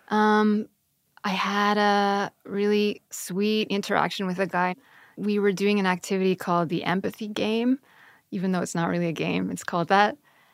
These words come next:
And, um, this is where we just share, we take turns sharing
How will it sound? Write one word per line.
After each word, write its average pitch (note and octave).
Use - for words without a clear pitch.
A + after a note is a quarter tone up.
And, F#3
um, F3
this F#3+
is A3
where F#3+
we G3+
just G3
share, F#3+
we F#3+
take F#3+
turns F3+
sharing F3+